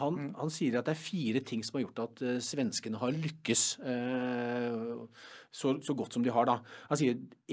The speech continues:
Speaker 1: en, vi kan, vi kan gå gjennom hver av de fire punktene, så kan dere gi en vurdering hvor god Norge er på en skala fra en til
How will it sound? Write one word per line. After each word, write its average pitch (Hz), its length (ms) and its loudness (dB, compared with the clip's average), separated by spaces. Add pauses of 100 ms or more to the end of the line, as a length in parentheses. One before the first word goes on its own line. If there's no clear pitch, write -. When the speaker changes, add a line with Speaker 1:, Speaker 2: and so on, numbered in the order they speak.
Speaker 1:
en, 220 260 -2
vi 143 80 -4
kan, 170 220 2 (120)
vi 143 140 -6
kan 180 100 0
gå 160 200 2
gjennom 131 180 2
hver 113 160 0
av 123 80 -2
de 117 100 -4
fire 101 220 -4
punktene, 98 320 -6
så 113 80 -10
kan 147 160 0
dere 151 160 2
gi 120 240 0
en 113 80 -2
vurdering 113 340 -2
hvor 151 220 -2 (160)
god 123 220 -2 (100)
Norge 110 240 -2
er 107 240 -10
på 135 140 -6
en - 20 -6
skala - 320 -12
fra 110 160 -10
en - 160 -12
til 107 80 -10